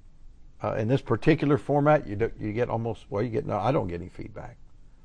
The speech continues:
which is okay. But I do know this. I got word this week that one of the old men of God went on to, went home to be with the Lord.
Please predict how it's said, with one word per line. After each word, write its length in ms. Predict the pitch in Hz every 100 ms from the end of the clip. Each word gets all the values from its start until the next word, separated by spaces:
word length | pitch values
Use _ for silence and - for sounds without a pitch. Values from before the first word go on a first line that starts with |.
| - - - -
which 200 | - 110
is 140 | 120 120
okay. 500 | 123 - 110 123 - - - - - - - - - - - - - - - -
But 140 | 120
I 100 | 131
do 200 | 123 175
know 240 | 175 175 156
this. 440 | 175 104 - - - - - - - - - - - - - - - - - - - - - - - - - - - - - - - -
I 160 | 117
got 180 | 120 127
word 320 | 123 139 117
this 240 | 123 117 -
week 400 | 143 110 - - - - - -
that 80 |
one 140 | 107 113
of 60 |
the 60 | 107
old 400 | 120 131 120 107
men 180 | 117 123
of 80 | 113
God 340 | 135 101 110
went 180 | 107 104
on 160 | 107
to, 80 | 104
went 260 | - 113 107
home 160 | 120
to 60 | 107
be 120 | 110
with 140 | 110 -
the 60 |
Lord. 340 | 123 110 87